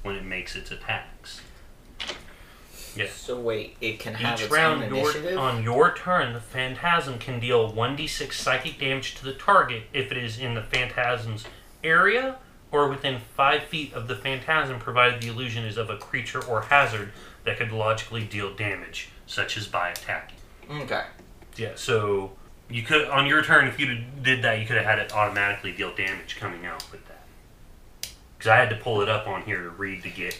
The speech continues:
Speaker 2: I thought
Speaker 1: everything
Speaker 2: that
Speaker 1: for
Speaker 2: it,
Speaker 1: it.
Speaker 2: like, did damage afterwards.
Speaker 1: Uh, nope, at the bottom, this right here. Make sure you're reading, 'cause you can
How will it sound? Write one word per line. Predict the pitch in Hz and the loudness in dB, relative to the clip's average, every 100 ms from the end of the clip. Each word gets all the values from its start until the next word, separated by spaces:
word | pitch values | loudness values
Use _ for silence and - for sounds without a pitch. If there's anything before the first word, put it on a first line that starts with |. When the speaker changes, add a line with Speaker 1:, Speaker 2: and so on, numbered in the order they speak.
| 107 | 0
Speaker 2:
I | 143 170 | 2 6
thought | 147 | 4
Speaker 1:
everything | 135 | 6
Speaker 2:
that | 131 123 | 6 6
Speaker 1:
for | 113 | 4
Speaker 2:
it, | 107 - - | 0 -8 -10
Speaker 1:
it. | 120 | 0
Speaker 2:
like, | 110 - - - - - - - 113 | 2 0 -8 -18 -20 -20 -20 -18 -2
did | 131 123 107 | 2 2 2
damage | 117 113 107 - - | 0 0 -4 -4 -4
afterwards. | 117 - 110 104 104 104 - - - - - - - - - - - - - - - - - - - 117 | -4 -4 -6 -4 -6 -6 -10 -14 -14 -14 -2 2 4 2 -6 -12 -12 -12 -12 -14 -14 -18 -18 -18 -8 2
Speaker 1:
Uh, | 107 107 104 104 107 | 4 6 4 2 0
nope, | 131 139 | -2 -2
at | - | 0
the | |
bottom, | 123 131 113 | 6 6 6
this | 117 - - - - - | 0 -4 -8 -10 -16 -2
right | 117 120 | 0 2
here. | 117 107 101 - | 2 0 -4 -4
Make | 110 | -2
sure | - 135 | 0 0
you're | 120 | 0
reading, | 127 120 | 0 -2
'cause | 110 110 | -4 -8
you | 110 127 139 | -2 -2 -2
can | - 110 104 | -2 -4 -6